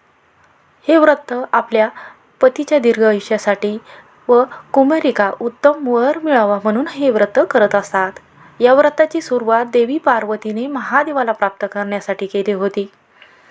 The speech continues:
त्यामुळे या दिवशी महिला उपवास करतात आणि शिवलिंगासह देवी पार्वतीची पूजा आराधना देखील करत असतात. तर पहा, यंदा सहा सप्टेंबर दोन हजार चोवीस रोजी हे व्रत केले जाईल.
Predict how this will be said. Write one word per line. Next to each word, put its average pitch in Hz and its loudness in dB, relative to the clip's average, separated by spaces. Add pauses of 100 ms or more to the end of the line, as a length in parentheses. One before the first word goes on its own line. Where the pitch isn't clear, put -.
(280)
त्यामुळे 320 2
या 311 -2
दिवशी 285 -6
महिला 226 -2
उपवास 226 -2
करतात 262 2 (440)
आणि 294 -2
शिवलिंगासह 240 -2
देवी 262 2
पार्वतीची 220 -4 (100)
पूजा 220 0
आराधना 202 0
देखील 208 -8
करत 214 -2
असतात. 185 -4 (640)
तर 294 4
पहा, 311 -2
यंदा 254 -2 (380)
सहा 262 0
सप्टेंबर 262 2 (220)
दोन 240 4
हजार 220 2
चोवीस 254 0
रोजी 262 4
हे 311 -4
व्रत 247 2 (100)
केले 214 4
जाईल. 196 0